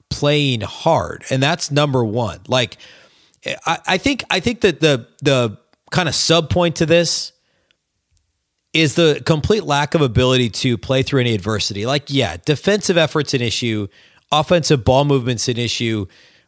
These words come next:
player movement's an issue, guys just standing around and doing nothing on offense. We've talked about those things really ad nauseum at this point already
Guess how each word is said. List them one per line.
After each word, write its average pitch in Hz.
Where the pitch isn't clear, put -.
player 165
movement's 135
an 120
issue, 123
guys 120
just -
standing 143
around 120
and 92
doing 120
nothing 117
on 101
offense. 110
We've 117
talked 160
about 127
those 135
things 113
really 175
ad 113
nauseum 113
at 107
this 104
point 113
already 107